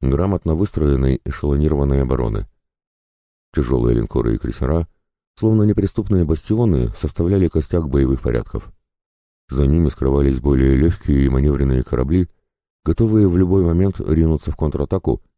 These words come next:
или прикрыть брешь, образовавшуюся в строю. У наступающих подразделений не было такой возможности для перегруппировки. Сжатые в плотные клинья —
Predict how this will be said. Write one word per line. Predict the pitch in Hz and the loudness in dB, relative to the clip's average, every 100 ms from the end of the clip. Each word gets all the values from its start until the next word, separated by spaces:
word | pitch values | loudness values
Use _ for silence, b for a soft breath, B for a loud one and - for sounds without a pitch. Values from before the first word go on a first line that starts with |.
| _ | _
или | 85 113 | -2 0
прикрыть | 110 92 - 80 | 2 -2 0 -2
брешь, | 65 82 107 - _ _ _ | 0 0 -2 -6 _ _ _
образовавшуюся | - 98 110 98 87 85 80 73 71 | -4 0 0 0 0 -2 -2 -2 -4
в | |
строю. | - 65 57 55 - _ _ _ _ _ _ _ _ _ _ _ _ | -4 -4 -2 -4 -12 _ _ _ _ _ _ _ _ _ _ _ _
У | 71 | -2
наступающих | 73 - 76 65 60 - | 0 -2 0 0 0 -6
подразделений | 60 62 60 73 107 123 120 _ _ _ | -4 -4 0 0 2 2 0 _ _ _
не | 76 104 135 | 2 2 2
было | 80 65 | 2 0
такой | 67 65 | 0 -2
возможности | 58 62 95 92 71 - 65 | -2 0 0 0 -2 -2 -2
для | 57 62 | 0 -2
перегруппировки. | - 69 65 71 87 78 - 55 - _ _ _ | -2 -2 -2 -2 0 -2 -2 -6 -6 _ _ _
Сжатые | - 65 65 80 - 69 | -8 -4 -2 -2 0 0
в | 64 | 0
плотные | - 78 - 65 64 | -2 -2 0 0 0
клинья — | 98 127 80 64 53 | -2 0 0 -2 -4